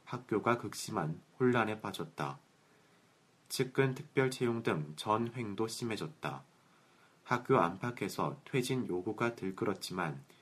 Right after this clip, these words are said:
교육부는 말로만 사퇴를 촉구하는 데 그친 채 뒷짐을 지고 있었다. 지난해 말에야 상지대에 대한 특별 종합감사에 들어가고,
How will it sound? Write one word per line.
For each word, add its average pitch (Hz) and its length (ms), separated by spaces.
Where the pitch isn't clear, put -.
교육부는 98 600
말로만 107 460
사퇴를 123 500
촉구하는 107 580
데 107 140
그친 98 340
채 - 300
뒷짐을 117 580
지고 95 260
있었다. 80 540
지난해 117 380
말에야 107 400
상지대에 120 580
대한 95 460
특별 127 420
종합감사에 110 760
들어가고, 82 560